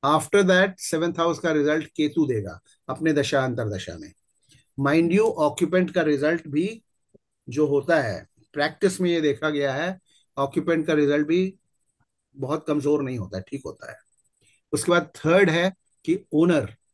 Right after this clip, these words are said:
owner जो है seventh house का, Mercury है ना, Virgo लग्न थी, Owner, owner का कॉलम यह है, owner डी देखिए, Owner के नक्षत्र में जो planet बैठा है sun,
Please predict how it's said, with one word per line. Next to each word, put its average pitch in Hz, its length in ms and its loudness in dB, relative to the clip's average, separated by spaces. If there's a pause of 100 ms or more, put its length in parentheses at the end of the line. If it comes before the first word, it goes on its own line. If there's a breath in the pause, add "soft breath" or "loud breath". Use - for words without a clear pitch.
(240)
owner 180 300 2
जो 160 140 -2
है 160 80 -4
seventh 147 360 -8
house 135 180 -4
का, 175 120 -2
Mercury 143 380 -2
है 170 80 -4
ना, 196 120 -2
Virgo 156 320 0
लग्न 127 280 0
थी, 104 160 -10 (680 loud breath)
Owner, 156 360 4 (100)
owner 160 180 0
का 160 140 -6
कॉलम 156 300 0
यह 147 100 2
है, 165 180 -4
owner 151 200 0
डी 151 200 -2
देखिए, 113 340 -4 (300)
Owner 170 220 2
के 165 140 -2
नक्षत्र 156 480 -4
में 151 80 2
जो 147 80 2
planet 135 360 -4
बैठा 123 220 -2
है 127 80 -2
sun, 175 300 -4